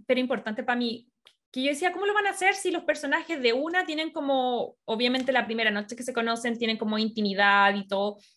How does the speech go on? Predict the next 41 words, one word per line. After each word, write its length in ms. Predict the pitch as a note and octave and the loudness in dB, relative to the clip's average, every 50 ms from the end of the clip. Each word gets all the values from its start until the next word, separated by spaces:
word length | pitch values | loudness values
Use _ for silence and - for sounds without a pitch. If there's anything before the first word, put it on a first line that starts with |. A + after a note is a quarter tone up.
| _ _ _ _ _ _ | _ _ _ _ _ _
Pero 160 | - A#3 B3+ C4 | 0 2 4 4
yo 120 | B3+ C#4 | 2 2
siento 300 | C4+ - E4 D#4+ E4+ F4+ | 2 0 0 0 0 0
que 100 | F4+ F4+ | 0 0
el 180 | E4+ D4 B3 - | -2 -2 -2 -2
tema 340 | - D4 D4 D#4 E4 E4+ E4+ | 0 0 2 4 4 4 4
de, 480 | D#4 D4+ D4 C#4+ C#4 C4 A#3 - _ _ _ _ _ _ | 4 4 4 6 4 4 2 -2 _ _ _ _ _ _
del 360 | - F3+ G3+ G3 A#3 A#3+ A3+ | -16 -12 -2 2 2 2 2
sexo 340 | - - D4+ D4+ - - E4 | 0 -4 -4 -4 -2 -2 0
versus 300 | D4+ D#4+ D#4+ D#4+ - D#4 | 2 2 0 0 0 0
la 80 | D4 D4 | 0 2
intimidad 600 | C#4 C4 C4+ C#4 B3+ B3 A#3 G#3+ G#3+ A3 B3 C#4+ D4+ - | 0 0 0 -2 -2 0 0 2 2 4 4 4 4 2
está 280 | C4+ B3+ - - C#4 C4+ | 0 -2 0 0 0 0
como 500 | C#4+ C4 C4 C4+ C4 B3 A3 - - _ _ _ | 0 -2 -2 0 0 0 -2 -4 -8 _ _ _
súper 440 | - - - - - C#4 B3 D4 C4+ | -18 -16 -10 -4 -2 2 4 4 4
bien 180 | D4 D#4+ D#4+ D#4+ | 4 2 2 2
tocado 400 | D#4+ C#4+ C#4+ C#4+ D4 D4 D4 C4 | 2 4 4 4 6 6 6 4
acá, 380 | A#3 - - F3+ - - - _ | 4 2 0 -2 -4 -4 -10 _
como 220 | - A#3+ A3+ A3+ | -6 -4 -2 0
te 80 | A3 A3 | 0 2
muestran 320 | A#3 C#4 C#4 - D4 C4+ | 0 0 0 0 0 0
que 80 | C4+ C#4 | 0 -2
si 140 | C4+ C4 A3 | -2 -2 0
bien 320 | A#3 C4 C#4 C#4 - - - | 0 2 0 0 -2 -6 -6
los 160 | A3+ A3+ A3 | -6 -6 -6
personajes 480 | - A3 G#3 G#3+ G#3 G#3+ A#3+ A#3+ C#4 C4+ | -4 -6 -6 -2 0 0 0 0 -2 -4
tienen 180 | C4+ B3+ B3+ B3 | -4 -4 -4 -4
sexo 280 | - B3 B3 - B3+ | -6 -6 -4 -4 -4
casi 240 | B3+ A#3+ A#3+ A#3 G#3+ | -4 -4 -4 -6 -4
toda 280 | - A#3 A#3+ A#3+ B3 B3+ | 0 2 4 6 6 6
la 140 | B3+ C4 B3+ | 6 4 4
película, 600 | C4 B3+ C4 B3 A#3 G#3+ G3 G3+ A3+ D4+ E4+ - _ _ _ _ _ _ _ - | 2 0 -2 -2 -2 0 2 2 2 0 -2 -6 _ _ _ _ _ _ _ -6
no 80 | A3 | -4
es 80 | A#3+ B3+ | -2 0
hasta 180 | C#4+ C#4+ C#4+ | 0 0 2
el 80 | B3 A#3+ | 0 0
final 300 | A#3+ A#3+ A3 A3 A3+ A#3+ | 0 -2 -2 0 0 0
y 60 | B3+ | 0
en 80 | B3+ B3 | -2 -2
el 160 | A3 G#3 - | -4 -6 -4
clímax, 640 | - C#4 D4 C#4+ C4+ A#3+ F#3+ F3+ - - - - _ | -4 -2 -2 -2 -2 -2 -4 -4 -6 -8 -20 -20 _